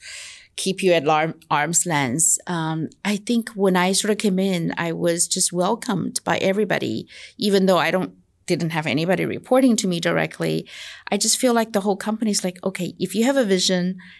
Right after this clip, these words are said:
if you're gonna lead us to places and, and what you bring to the table is gonna help our customers," they all followed. And, um, I'll just give you some, some stats, which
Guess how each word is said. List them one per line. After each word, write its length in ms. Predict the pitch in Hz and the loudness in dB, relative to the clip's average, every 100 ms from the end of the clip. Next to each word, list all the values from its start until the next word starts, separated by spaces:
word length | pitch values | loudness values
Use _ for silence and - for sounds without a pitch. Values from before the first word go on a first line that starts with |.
| _ | _
if 140 | 170 170 | -4 0
you're 100 | 214 | 4
gonna 220 | 262 247 | 4 4
lead 280 | 196 185 180 | 2 2 2
us 180 | 175 - | 2 0
to 120 | 202 | -2
places 720 | 208 151 160 - 165 165 - 190 | 0 0 2 0 0 0 0 -2
and, 260 | 156 151 | -4 -4
and 320 | 165 160 160 | -4 -6 -6
what 220 | 156 190 185 | -2 0 0
you 100 | 185 | -2
bring 320 | 180 175 180 | 0 0 0
to 80 | 180 | -2
the 120 | 175 | -2
table 400 | 185 165 165 156 | 0 -2 0 -2
is 120 | 160 | -2
gonna 200 | - 165 | -2 -4
help 280 | 165 160 156 | -2 -2 -2
our 60 | |
customers," 840 | 151 269 277 - 190 95 85 202 - - - - - - | -8 -4 -2 -2 -2 -2 -2 -4 -4 -10 -20 -20 -20 0
they 140 | 294 | 2
all 240 | - 302 320 | 4 2 2
followed. 560 | - 254 165 - - - _ _ _ _ - | 4 2 2 -2 -6 -14 _ _ _ _ -2
And, 560 | 202 196 190 180 175 - | 2 4 4 2 0 -2
um, 600 | - 185 175 170 165 160 - | 0 2 2 2 0 -2 0
I'll 160 | 202 | 2
just 220 | 185 190 | 2 0
give 160 | - 185 | 2 2
you 100 | 185 | 2
some, 340 | 180 190 175 | 2 0 0
some 300 | 170 - 214 | 0 0 2
stats, 560 | 208 - 208 165 160 - | 2 2 2 0 0 -2
which 300 | 175 - | -2 -2